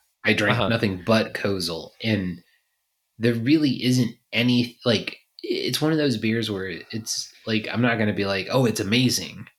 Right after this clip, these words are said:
Speaker 2: Mm-hmm.
Speaker 1: but it is, there is something different about it. It's kinda
Speaker 2: Mm-hmm.
Speaker 1: like, um, you know, people who eat, uh, bagels out of, like,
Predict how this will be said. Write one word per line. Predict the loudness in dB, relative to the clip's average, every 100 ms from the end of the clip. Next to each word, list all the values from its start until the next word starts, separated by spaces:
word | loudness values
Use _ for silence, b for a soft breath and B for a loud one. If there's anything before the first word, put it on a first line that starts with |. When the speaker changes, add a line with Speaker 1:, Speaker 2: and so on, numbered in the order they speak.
| _ _ _ -8
Speaker 2:
Mm-hmm. | 0
Speaker 1:
but | 2
it | 4 4
is, | 2 2
there | 2 2
is | 2 -2
something | 0 0 2 2 2
different | 0 -4 -4 -8
about | -8 -6
it. | -6 -6
It's | -4
kinda | 0 0
Speaker 2:
Mm-hmm. | 2
Speaker 1:
like, | 0 0
um, | 0 0 -2 -8 B B B B B B -4
you | -2
know, | 2
people | 2 2 2
who | 2
eat, | 0 -4 -6 -6
uh, | -4 -4 -8 -10 -14 _ -2
bagels | 0 0 0 0
out | 0
of, | -2
like, | -4 -8